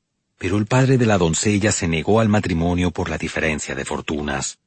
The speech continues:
Entonces Marsilla decidió partir en busca de riquezas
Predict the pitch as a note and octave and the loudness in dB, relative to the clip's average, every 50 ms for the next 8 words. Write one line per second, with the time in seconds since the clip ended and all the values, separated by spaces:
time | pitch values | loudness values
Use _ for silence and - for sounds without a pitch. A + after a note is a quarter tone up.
0 | _ _ _ _ _ _ _ _ _ _ _ _ - A#2+ B2 B2+ - D#3+ D#3 C3+ | _ _ _ _ _ _ _ _ _ _ _ _ 0 0 2 4 4 2 2 2
1 | - D3 A#2 G2+ F2 - - - B2+ A#2 G2+ E2 - D#2 C2+ C#2 - _ _ _ | 2 0 0 0 -2 -2 0 2 2 2 2 2 0 -2 -2 -2 -6 _ _ _
2 | _ _ - A2 - - A2 A#2 D3 C#3 - C#3 C3 - C#3 C3+ B2+ A2 G#2 G2+ | _ _ -2 0 0 2 4 4 4 4 4 2 2 2 2 4 4 4 2 2
3 | B2 C#3 C3 - - A#2 G#2+ G2 F2 D#2+ D#2 - - A#2+ A2 G2 - - D2 C#2+ | 2 2 2 0 0 0 0 0 -2 -4 -4 -2 0 0 0 0 -2 -4 -4 -4
4 | - - - | -6 -6 -10